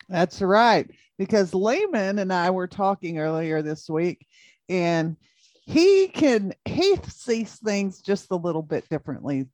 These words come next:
than most people do. So he wrote us something. So I will just read it, and it's very interesting, and we'll see what you think.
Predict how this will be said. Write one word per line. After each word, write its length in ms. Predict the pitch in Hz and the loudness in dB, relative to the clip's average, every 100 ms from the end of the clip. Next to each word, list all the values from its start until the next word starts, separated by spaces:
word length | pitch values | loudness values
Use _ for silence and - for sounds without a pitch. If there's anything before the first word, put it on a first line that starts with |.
| 151 | -8
than 400 | 147 135 139 151 | -6 -2 -2 -2
most 320 | 156 151 - | -4 -6 -12
people 300 | - 135 139 | -14 -12 -12
do. 240 | 135 113 | -10 -10
So 220 | 143 190 175 | -10 -8 -8
he 440 | 190 294 302 285 _ _ _ - | -6 -4 -4 -4 _ _ _ -2
wrote 280 | 220 220 214 | 4 4 4
us 200 | 208 - | 0 -2
something. 480 | 208 196 196 208 | -6 -4 -4 -4
So 400 | 220 208 180 170 - | -4 2 4 4 2
I 200 | 202 254 | 0 2
will 200 | 208 175 | 0 -2
just 300 | 180 175 180 | -6 -10 -8
read 260 | 185 190 | -6 -2
it, 140 | 220 233 - - _ _ | -2 -2 -6 -14 _ _
and 580 | 190 180 180 180 180 180 | -4 -2 0 0 -2 -2
it's 220 | 160 185 | -4 -6
very 380 | 180 190 196 196 | -4 -4 -2 -2
interesting, 540 | 196 - 202 - 247 | -4 -6 -8 -4 0
and 100 | 254 | 0
we'll 200 | 185 190 | 0 -2
see 400 | 190 - 202 202 | -6 -6 -6 -4
what 400 | 196 190 185 - | -4 -2 -4 -8
you 200 | 190 185 | -8 -6
think. 580 | 175 - 202 147 139 - | -6 -6 -4 -4 -6 -14